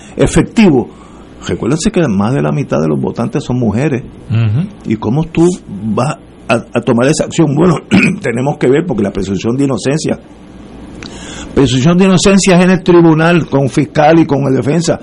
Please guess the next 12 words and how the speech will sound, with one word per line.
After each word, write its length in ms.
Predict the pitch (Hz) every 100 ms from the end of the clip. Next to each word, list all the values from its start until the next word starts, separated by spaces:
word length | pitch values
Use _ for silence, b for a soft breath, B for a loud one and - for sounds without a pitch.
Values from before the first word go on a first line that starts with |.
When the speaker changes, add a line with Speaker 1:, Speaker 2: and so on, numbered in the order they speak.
| B B B B
Speaker 1:
Para 160 | - 139
un 100 | 170
partido 260 | 190 180 185
político 440 | 175 190 190 147
puede 160 | 110 131
tener 140 | 143 156
sus 220 | 156 -
reglas 340 | 135 143 151
internas 380 | 139 131 131 185
y 60 | 170
se 100 | 127
acabó. 500 | 120 107 135 220